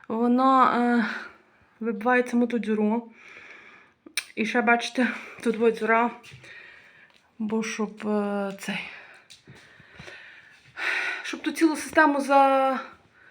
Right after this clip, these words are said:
її зафіксувати, потрібна опора. Через то таку дзюру ще роблять. Ну, але нічого, ми і так будемо робити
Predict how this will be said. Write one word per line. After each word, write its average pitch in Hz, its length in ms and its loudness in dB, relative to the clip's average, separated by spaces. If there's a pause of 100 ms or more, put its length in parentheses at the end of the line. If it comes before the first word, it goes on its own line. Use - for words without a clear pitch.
(460)
її 254 140 -8
зафіксувати, 285 1000 2 (760)
потрібна 262 480 0
опора. 196 460 -4
Через 214 260 -12
то 240 180 -8
таку 226 320 -14
дзюру 226 400 -8 (200)
ще 226 240 -8
роблять. 208 360 -6
Ну, 392 60 2
але 403 160 2
нічого, 392 240 -2
ми 320 100 4
і 320 40 0
так 320 160 0
будемо 262 260 -6
робити 254 380 -4